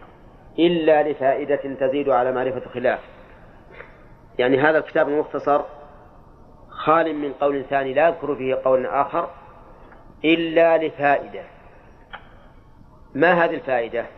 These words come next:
فائدة تزيد على معرفة الخلاف، يعني ليس المقصود من ذكر القول الثاني أن أبين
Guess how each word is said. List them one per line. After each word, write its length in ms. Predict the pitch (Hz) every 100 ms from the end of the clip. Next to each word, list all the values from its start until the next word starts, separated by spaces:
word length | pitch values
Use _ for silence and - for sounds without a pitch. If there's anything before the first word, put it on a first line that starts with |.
| - - - - - - - -
فائدة 520 | 139 165 165 156 160 - -
تزيد 400 | 143 143 175 175
على 300 | 143 131 135
معرفة 320 | 123 123 117 117
الخلاف، 480 | 117 117 117 110 117
يعني 220 | 110 127
ليس 240 | 160 160
المقصود 440 | 147 139 - 151 123
من 160 | 123
ذكر 260 | 123 139 127
القول 280 | 120 135 135
الثاني 500 | - 139 131 147 151 - - - - - - -
أن 220 | 131 135 - - -
أبين 600 | 131 139 139 131 123